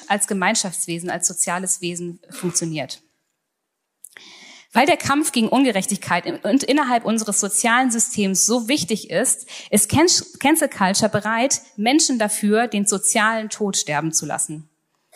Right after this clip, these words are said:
Und da sind wir tatsächlich jetzt beim Kern des christlichen Glaubens.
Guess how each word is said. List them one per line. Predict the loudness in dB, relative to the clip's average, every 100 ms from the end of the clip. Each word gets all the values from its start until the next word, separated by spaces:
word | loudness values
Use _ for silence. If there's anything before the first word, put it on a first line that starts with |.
| -20 -20 _ _ -20 _
Und | 2 4
da | 4
sind | 4 2
wir | 2 0
tatsächlich | -2 -2 -2 -2
jetzt | -2 -4 0
beim | -2 -2 _
Kern | -2 0
des | 0
christlichen | -4 -4 -6 -6 -6
Glaubens. | -4 -6 -4 -2 -2 -4 -20